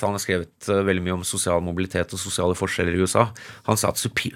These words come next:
«Er du fra Superior?» Liksom, Superior Duluth, det er et veldig interessant sted. For det er veldig hvitt, men veldig fattig. Ehm, og en svart komiker som het,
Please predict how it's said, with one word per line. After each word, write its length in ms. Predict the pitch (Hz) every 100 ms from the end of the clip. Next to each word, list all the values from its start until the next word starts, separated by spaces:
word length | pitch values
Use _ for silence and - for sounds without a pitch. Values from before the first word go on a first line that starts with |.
| -
«Er 80 | -
du 60 | 117
fra 160 | -
Superior?» 720 | - 156 - 139 127 139 156 165
Liksom, 180 | 123
Superior 420 | 120 151 131 113 113
Duluth, 320 | 123 131 143
det 80 | 123
er 100 | 127 -
et 80 | - - 143
veldig 320 | 143 123 120
interessant 340 | - 123 120
sted. 320 | - 120 123 104 - - -
For 100 | 131
det 60 |
er 60 | 131
veldig 140 | 131 127
hvitt, 480 | 190 - - - - _ _
men 260 | 127 131 147 -
veldig 240 | 120 110
fattig. 340 | - 127 139 143 - - _ _ _ - - - _ -
Ehm, 920 | 123 120 113 113 110 110 110 107 101 92 -
og 140 | 120
en 160 | 120 113 110
svart 380 | - 123 - -
komiker 480 | 123 98 98 - 117
som 160 | 120
het, 280 | 107 101 -